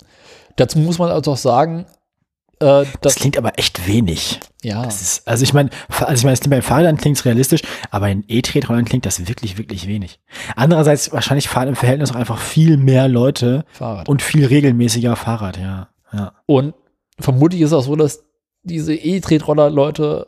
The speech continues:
Speaker 1: äh, sich hinpacken, sich maulen, aber halt irgendwie es nicht in die Statistik mit aufgenommen wird, weil's
Speaker 2: Und auch keine Polizei rufen,
Speaker 1: Eben.
Speaker 2: ne? Ja.
Speaker 1: Genau. Du schmeißt dich halt irgendwie in den Dreck,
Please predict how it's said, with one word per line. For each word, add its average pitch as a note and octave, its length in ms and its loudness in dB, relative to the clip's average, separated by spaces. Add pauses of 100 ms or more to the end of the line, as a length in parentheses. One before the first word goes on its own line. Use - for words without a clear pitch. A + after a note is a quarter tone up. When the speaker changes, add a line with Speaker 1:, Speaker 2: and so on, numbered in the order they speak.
(160)
Speaker 1:
äh, D#3+ 120 2
sich C#3+ 220 4
hinpacken, A#3 580 -2
sich D3+ 220 0
maulen, F#3+ 420 2 (920)
aber C#3+ 260 4
halt D3+ 220 0
irgendwie D#3 380 -2
es C3 80 4
nicht C#3+ 140 2
in D#3 60 2
die C#3 40 2
Statistik D3+ 320 -2
mit - 160 -10
aufgenommen B2+ 420 -2
wird, C3 160 -4
weil's B2 400 -4 (680)
Speaker 2:
Und D3+ 140 -4
auch A2+ 140 0
keine A2+ 220 0
Polizei A2 480 2
rufen, A2 440 0
Speaker 1:
Eben. A2 140 -4
Speaker 2:
ne? A#2 220 2 (240)
Ja. G#2 200 -6
Speaker 1:
Genau. E2+ 160 -12 (880)
Du - 80 -6
schmeißt D3+ 320 2
dich - 80 -2
halt D3 160 -4
irgendwie E3+ 300 0
in C3+ 80 2
den A#2+ 40 -2
Dreck, - 380 -2